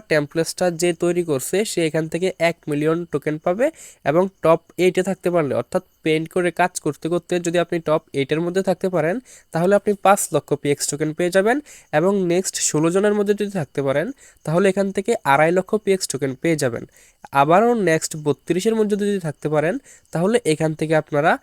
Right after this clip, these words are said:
এক লক্ষ পঁচিশ হাজার পিএক্স টোকেন পেয়ে যাবেন এবং নেক্সট চৌষট্টির, আহ, নেক্সট চৌষট্টির মধ্যে যদি থাকতে পারেন, তাহলে ষাট হাজার পিএক্স টোকেন এবং নেক্সট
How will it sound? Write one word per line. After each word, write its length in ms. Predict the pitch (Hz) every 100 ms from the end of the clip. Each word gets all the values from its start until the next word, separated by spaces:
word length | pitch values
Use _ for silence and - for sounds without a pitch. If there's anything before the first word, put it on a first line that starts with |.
| _ _ 175
এক 80 | 185 165
লক্ষ 140 | 165 233 -
পঁচিশ 280 | 151 - 185
হাজার 180 | 208 240 233
পিএক্স 240 | 180 151 -
টোকেন 200 | 135 139 139
পেয়ে 140 | 160 175
যাবেন 200 | 208 294 - - _
এবং 140 | 165 202 196 175
নেক্সট 260 | 196 - - -
চৌষট্টির, 480 | 165 - 175 - 208
আহ, 320 | - 151 147 - _ _ _
নেক্সট 280 | 143 156 - -
চৌষট্টির 420 | 151 165 170 208 214
মধ্যে 200 | 202 202 196
যদি 140 | 196 185
থাকতে 220 | 143 -
পারেন, 240 | 143 143 240 254
তাহলে 300 | 156 165 269 - _ -
ষাট 200 | - 147 -
হাজার 180 | 202 214 196
পিএক্স 220 | 147 -
টোকেন 220 | 135 180 220 - 131
এবং 160 | 151 240 - - _ 147
নেক্সট 300 | 160 202